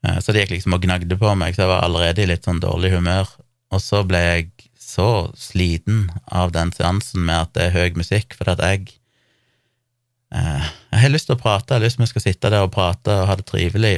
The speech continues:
og så bare er det så vondt å prate når jeg føler at jeg må anstrenge meg for å bli hørt, og synes det er slitsomt å høre hva de andre sier. Og f-,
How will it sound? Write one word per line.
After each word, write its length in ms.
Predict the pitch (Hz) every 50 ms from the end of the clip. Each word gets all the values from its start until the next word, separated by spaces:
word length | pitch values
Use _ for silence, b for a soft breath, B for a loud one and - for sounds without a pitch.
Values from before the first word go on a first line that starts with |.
| -
og 80 | 92 -
så 100 | - 98
bare 320 | 92 87 85 90 92 92 90 85 85
er 240 | 82 82 90 95 95
det 80 | 90 87
så 200 | - - 85 90 85
vondt 400 | 87 82 90 101 - - _ -
å 80 | 87
prate 400 | - 98 85 85 82 - - 101 101
når 160 | 95 90 87
jeg 100 | 92 -
føler 340 | 82 - 80 82 85 80 90
at 240 | - _ - - - _ _ _ _ _ _ _ _ _ _ -
jeg 140 | - 90
må 40 | 87 -
anstrenge 580 | - 95 92 101 - - - - 92 90 87 80 80
meg 220 | 82 80 82 87 -
for 160 | - 82 85
å 60 | 82 82
bli 80 | 90 87
hørt, 480 | 95 98 104 - - _ _ - - - - -
og 240 | 87 87 87 87 85
synes 320 | - - - 90 90 -
det 60 | - 87
er 80 | -
slitsomt 480 | - 87 85 - - - 95 92 90 -
å 60 | 80
høre 260 | 85 80 80 85 87 85
hva 140 | - 92 87
de 80 | 87
andre 240 | 85 85 87 92 98 101
sier. 360 | - 104 95 95 98 101 101 b b b b b b b b b b b b b b b b b b b b b b b b _ _ _ _ -
Og 80 | 117 117 117
f-, 100 | -